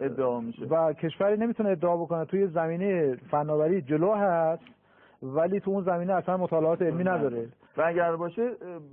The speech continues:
Speaker 1: به شکست منجر
Speaker 2: به
Speaker 1: می‌شه.
Speaker 2: شکست
Speaker 1: مثل
Speaker 2: منجر
Speaker 1: مالزی.
Speaker 2: می‌شه. اصلاً
Speaker 1: ممکنه مشکل پیدا
Speaker 2: بله،
Speaker 1: کنه.
Speaker 2: یکی از شاخص‌های بررسی همین مسئله رابطه پتنت ها با
Speaker 1: دقیقاً.
Speaker 2: تولیدات علمی.
Speaker 1: یعنی همگرایی پتنت
Speaker 2: بله،
Speaker 1: با تولید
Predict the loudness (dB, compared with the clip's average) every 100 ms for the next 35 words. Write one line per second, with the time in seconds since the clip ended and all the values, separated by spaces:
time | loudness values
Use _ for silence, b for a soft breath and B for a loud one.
0 | -16 -12 -8 -4 0 -2 -2 -4 -2 0
1 | 0 0 0 0 2 2 2 0 0 0
2 | 0 0 -2 0 -2 0 -2 0 -2 2
3 | 0 2 0 0 2 0 0 -2 -2 -2
4 | 0 2 2 0 -2 -2 -2 -2 -2 2
5 | 2 4 2 0 -2 -2 -2 -2 -4 0
6 | 0 0 2 2 2 2 2 0 2 0
7 | 0 -2 0 2 4 4 2 2 0 2
8 | 2 2